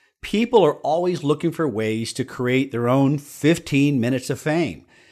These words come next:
I think a lot of these challenges that they come up with, some of which, you know, are meant to benefit charities, but then many of them aren't. Uh,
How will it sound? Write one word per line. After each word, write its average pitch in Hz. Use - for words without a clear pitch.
I 131
think 147
a 127
lot 120
of 139
these 127
challenges 151
that 101
they 107
come 117
up 202
with, 90
some 185
of 147
which, 143
you 160
know, 123
are 131
meant 139
to 139
benefit 127
charities, 165
but 139
then 143
many 170
of 139
them 120
aren't. 139
Uh, 107